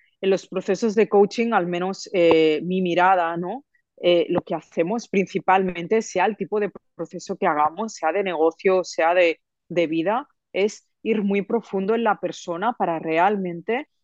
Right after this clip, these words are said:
lograr que la persona se conozca lo más profundamente posible, porque solo conociéndonos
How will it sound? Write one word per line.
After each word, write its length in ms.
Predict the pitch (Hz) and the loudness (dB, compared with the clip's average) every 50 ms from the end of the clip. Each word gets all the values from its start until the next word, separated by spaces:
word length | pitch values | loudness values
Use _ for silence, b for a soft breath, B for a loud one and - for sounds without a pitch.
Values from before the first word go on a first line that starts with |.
| _ _ - | _ _ -4
lograr 440 | 190 190 185 185 180 175 175 180 - | 2 2 4 4 6 4 4 2 2
que 100 | - 247 | 0 2
la 160 | 240 208 - | 2 2 0
persona 520 | - 180 170 - - - 180 180 208 240 233 | -2 -8 -8 -8 -10 -8 -6 -6 -6 -6 -6
se 200 | - - 196 - | -6 -8 -8 -2
conozca 680 | - 175 170 170 170 170 170 - - - 262 311 320 _ _ _ _ _ _ _ _ - | 0 0 0 0 -2 -6 -6 -8 -2 -2 -2 -2 -2 _ _ _ _ _ _ _ _ -2
lo 200 | 190 185 180 170 | 2 2 4 4
más 280 | 170 175 190 208 - - | 4 0 0 0 -2 -4
profundamente 880 | 262 247 214 - - 202 202 202 214 214 202 185 180 196 202 - 220 | -2 -2 -2 -2 -2 -4 -2 0 2 0 0 0 -4 -4 -4 -4 -6
posible, 640 | - - 170 160 - - 214 240 247 220 190 160 156 | -4 -6 -10 -8 -4 -2 0 0 2 2 2 2 0
porque 280 | - - 170 - - 175 | 0 -4 -6 -6 -6 -10
solo 320 | - - 196 196 240 262 | -4 0 0 2 2 2
conociéndonos 1040 | - 262 233 220 196 - _ - 196 196 190 185 180 170 160 156 156 160 - - _ | 2 2 0 0 -4 -4 _ -2 0 0 0 0 -2 -2 -2 -4 -12 -14 -18 -20 _